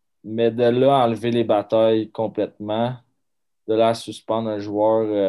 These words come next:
euh, après, mettons, la, la game d'après,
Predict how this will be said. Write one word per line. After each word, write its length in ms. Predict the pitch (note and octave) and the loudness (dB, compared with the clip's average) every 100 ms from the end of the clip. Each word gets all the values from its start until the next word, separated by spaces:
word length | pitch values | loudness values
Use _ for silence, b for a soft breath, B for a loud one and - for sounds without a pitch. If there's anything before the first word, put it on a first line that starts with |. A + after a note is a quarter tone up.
| F#2+ | -2
euh, 140 | F#2 F#2+ _ _ _ _ - | -6 -16 _ _ _ _ -12
après, 500 | G2 - G#2 G#2+ G#2+ - _ | -12 -12 -6 -4 -4 -8 _
mettons, 300 | F2+ G2+ A2+ | -14 -8 -4
la, 260 | A2 G#2 - | -2 -2 -4
la 160 | - G#2 | -4 -4
game 240 | G#2 A2+ | -4 -4
d'après, 520 | A2+ G2 - A2+ B2+ | -4 -4 -4 -4 -4